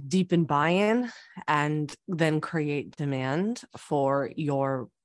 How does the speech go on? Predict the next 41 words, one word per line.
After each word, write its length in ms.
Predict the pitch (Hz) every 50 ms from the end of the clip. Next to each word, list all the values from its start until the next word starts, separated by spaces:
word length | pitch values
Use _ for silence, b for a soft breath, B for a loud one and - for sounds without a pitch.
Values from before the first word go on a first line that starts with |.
| _ _ -
products 340 | - 143 131 131 131 - -
and 100 | 139 -
services. 680 | - 135 135 127 123 - - - - - - 139 - B B B B B B B B B -
I 80 | 165
only 180 | 190 208 220 196
say 220 | 185 - 185 175
the 120 | 170 170 160
word 280 | 160 160 160 151 151
create 480 | - - 165 156 156 151 156 151 - -
because 340 | 160 147 - 160 143 - - _ _ _ _ -
it's 180 | 143 139 - 151
a 20 |
great 320 | 131 - 143 147 147 147
alliteration 680 | - - 143 143 139 139 135 135 135 139 135 - 151 147
to 80 | 147 147
clarity, 520 | - - 156 139 135 139 147 151 175 185
but 220 | 180 160 151 - -
the 80 | 139
truth 340 | 131 - - 185 190 190 -
is 200 | 170 151 147 143
that 160 | - 147 135
the 100 | - 151
demand 460 | 131 160 156 147 147 160 185 202 202 214
is 100 | 196 202
already 300 | 185 170 156 143 143 131
there. 260 | 143 139 135 131 131
You're 180 | 127 120 135
not 240 | 131 139 147 - -
convincing 680 | - 196 196 175 143 147 147 147 - 147 135 127 127 131 B B B B B 151 B
anybody 380 | 156 165 170 156 160 151 143 143
of 80 | 135
anything. 560 | 139 139 139 135 131 123 - - - - 139 - B B B B B B B B B B B B B -
It 140 | 156 151 170
doesn't 260 | 165 170 180 226 220
matter 420 | 214 190 190 190 190 185 185 185 B B B B B -
how 160 | - 147 147
many 260 | 147 156 180 196 208
times 560 | 202 - 175 185 170 165 160 160 165 156 -
people 320 | - - 170 156 - 160 156
use 560 | 156 147 143 143 143 143 143 139 131 131 -
very 680 | 147 143 127 123 127 147 147 147 151 156 156 156 151